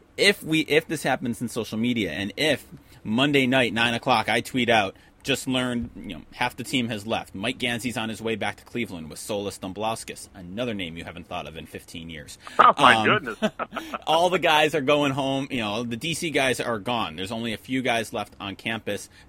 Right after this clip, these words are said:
Speaker 1: I don't, they don't, I don't know if they're gonna play tomorrow. Well, does that now all of a sudden,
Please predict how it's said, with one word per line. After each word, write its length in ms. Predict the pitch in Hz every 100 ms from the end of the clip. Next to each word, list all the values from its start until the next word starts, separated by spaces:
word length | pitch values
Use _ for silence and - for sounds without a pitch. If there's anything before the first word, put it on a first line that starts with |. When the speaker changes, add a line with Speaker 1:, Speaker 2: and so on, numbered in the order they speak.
| -
Speaker 1:
I 80 |
don't, 280 | 120 123 -
they 120 | 123
don't, 240 | 131 127 123 117
I 100 | 120
don't 160 | 123
know 140 | 117 113
if 80 |
they're 100 | 110
gonna 160 | 110 107
play 220 | - 113
tomorrow. 400 | 110 107 80 60 _ - - -
Well, 300 | 123 131 120
does 340 | 113 135 127
that 280 | 123 120 - - - - _ -
now 260 | 127 143 165
all 140 | 165
of 60 | 143
a 60 |
sudden, 560 | 135 147 135 127 127 120